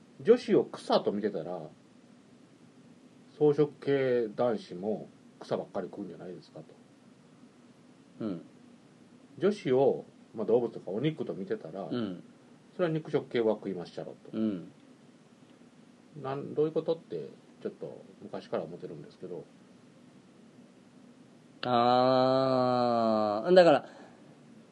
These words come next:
Speaker 2: あのー、ゴリラとかって、
Speaker 1: はい。
Speaker 2: 草食やんか。
Speaker 1: そう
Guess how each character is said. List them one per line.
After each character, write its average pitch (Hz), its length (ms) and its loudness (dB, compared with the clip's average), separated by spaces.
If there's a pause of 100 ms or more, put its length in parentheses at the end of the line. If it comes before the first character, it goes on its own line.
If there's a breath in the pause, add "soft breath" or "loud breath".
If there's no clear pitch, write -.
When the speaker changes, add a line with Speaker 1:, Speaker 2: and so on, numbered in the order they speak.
(520)
Speaker 2:
あ 139 180 6
の 110 1200 4 (2750)
ー、 - 20 -6
ゴ 170 160 12
リ 247 100 6
ラ 175 140 8
と 110 100 -4
か 90 120 -6
っ - 20 -12
て、 85 560 -10
Speaker 1:
は 101 120 -6
い。 - 20 -10 (420)
Speaker 2:
草 151 260 2
食 117 240 -4
や 98 80 -4
ん - 40 -16
か。 - 300 -12 (360)
Speaker 1:
そ 104 80 -8
う 78 100 -10